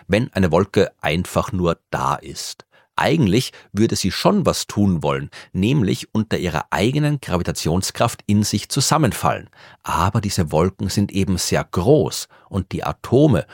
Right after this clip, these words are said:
und Moleküle über ein gewaltiges Volumen verteilt. Die Gravitationskräfte, die zwischen ihnen wirken, sind gering und außerdem bewegen sich all diese Teilchen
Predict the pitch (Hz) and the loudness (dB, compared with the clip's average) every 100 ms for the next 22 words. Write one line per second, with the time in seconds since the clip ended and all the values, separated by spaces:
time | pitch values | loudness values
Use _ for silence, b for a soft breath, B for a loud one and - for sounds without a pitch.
0 | B 95 - 82 76 76 - 151 151 95 | B -8 -4 -2 0 -2 0 2 4 2
1 | - 90 90 92 - 98 82 127 151 - | -2 -4 -2 -2 0 -2 0 2 2 0
2 | 98 - - - 92 101 143 92 - - | -4 -4 -6 -2 2 4 4 2 0 -6
3 | - - 92 73 - b b b _ 101 | -2 0 0 -2 -8 b b b _ -6
4 | 85 - 90 101 - - - 113 190 - | -6 -2 2 2 0 -4 0 4 4 2
5 | - - 73 - 71 - B B 98 - | -2 -2 -2 -2 -6 -8 B B -8 -6
6 | - 127 - - - 90 80 139 160 - | -2 0 0 -4 -2 -2 2 2 2 0
7 | 82 - 80 - 90 156 113 - B B | -4 -2 -4 -2 2 4 2 0 B B
8 | 101 98 - 87 120 - 104 92 82 76 | -2 -2 2 2 4 2 2 2 2 -2
9 | 80 135 165 110 98 - 76 85 - 82 | 4 4 4 2 0 -2 -2 -2 -2 -6
10 | - 69 71 - | -2 -4 -4 -6